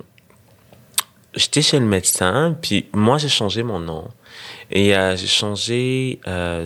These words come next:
tout, tout, tout. Donc, la carte d'assurance maladie, elle change, puis il y a le numéro qui change et tout. La date d'expiration et tout. Et, euh, c'était écrit mon nom avec mon prénom. C'était écrit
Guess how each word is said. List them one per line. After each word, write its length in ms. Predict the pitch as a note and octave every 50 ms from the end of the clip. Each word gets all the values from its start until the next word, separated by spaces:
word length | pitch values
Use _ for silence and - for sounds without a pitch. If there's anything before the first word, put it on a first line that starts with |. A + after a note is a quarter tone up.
| - -
tout, 100 | - C3+
tout, 120 | - A#2
tout. 160 | G#2+ - A#2
Donc, 180 | G2+ F#2+ F#2 F2+
la 80 | F2+ F2+
carte 180 | - A#2 A2+
d'assurance 360 | A#2 G#2+ G2 - A2 G#2 -
maladie, 420 | - G2 F#2 F2 E2+ F2 F2+ A2 A#2
elle 140 | G2+ F2+ -
change, 440 | - - - B2 C3 C3+ C#3 C3
puis 80 | - -
il 40 | G2
y 20 |
a 40 | F#2+
le 60 | F#2+
numéro 300 | F#2+ G2 G2 G2 G2+ A#2+
qui 120 | A#2 - -
change 320 | - - A2 A#2+ B2 G#2+
et 80 | G2+ F#2
tout. 240 | - - - E2 - - - - - - - - - - - -
La 100 | - F#2
date 160 | F2 F#2 F2+ F2
d'expiration 680 | F2+ E2+ - - - F#2 F2 F2 - - - A#2 A#2+
et 120 | A#2 G#2 G2
tout. 280 | - - - D3 E3+ - - - - - - - - - _ -
Et, 320 | A#2+ B2 B2+ B2 - - -
euh, 580 | A2+ A#2 A#2 A#2 A2+ A2+ A2+ A2+ A2+ A2 A2 G#2+ - - - - - - -
c'était 340 | - - B2 - - C3+
écrit 300 | B2+ B2+ - - - F#3+
mon 220 | G#3+ G3 D3 A2 G2
nom 340 | G2 F#2 F2+ F2+ B2 F#3 - - - - - _ - - - - - - - - _ - - - - - - - - - - - - _ _ _ _ _ - -
avec 320 | - G2+ G#2+ C3+ C3+ -
mon 100 | - C#3
prénom. 520 | - - - A2+ F#2+ F2+ E2+ E2 - D3+ D3+ - - _ _ - - - - - -
C'était 300 | - - - - C3+ - - B2+
écrit 340 | B2+ - - - E3+ E3